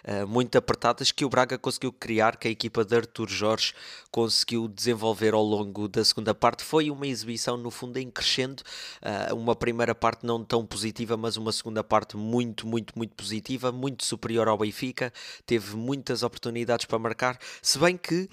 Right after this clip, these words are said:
mesmo nessa, nesse momento em que o Braga estava superior, eh, no jogo, o Benfica não deixou de ter as suas oportunidades muito, ah, essencialmente, ah, a partir de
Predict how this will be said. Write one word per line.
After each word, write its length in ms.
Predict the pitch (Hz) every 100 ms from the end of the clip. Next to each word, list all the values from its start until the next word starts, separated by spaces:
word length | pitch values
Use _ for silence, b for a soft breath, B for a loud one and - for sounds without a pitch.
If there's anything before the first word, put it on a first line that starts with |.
| B B
mesmo 640 | 120 139 185 151 131 107 110
nessa, 880 | 127 135 127 - 127 120 117 117 113
nesse 380 | 123 131 123 127
momento 420 | 123 123 127 117
em 100 | 117
que 100 | 123
o 40 |
Braga 320 | 117 127 120 113
estava 480 | - - 139 120
superior, 640 | 113 - 110 107 110 117 110 B B -
eh, 300 | 110 101 104
no 180 | 101 110
jogo, 400 | 101 120 131 147
o 60 | 139
Benfica 500 | 135 117 139 156 147
não 360 | - 135 151 147
deixou 440 | 139 135 - 147
de 180 | 139 123
ter 240 | - 131 123
as 100 | 120
suas 280 | 131 120
oportunidades 720 | 123 - - 123 123 131 113 113
muito, 440 | 113 135 110 - B B B -
ah, 560 | 110 104 107 104 104 104 104 104 -
essencialmente, 1040 | 117 - 120 - 117 117 120 113 - -
ah, 340 | 113 107 107 110
a 40 |
partir 340 | - 117 123 107
de 240 | -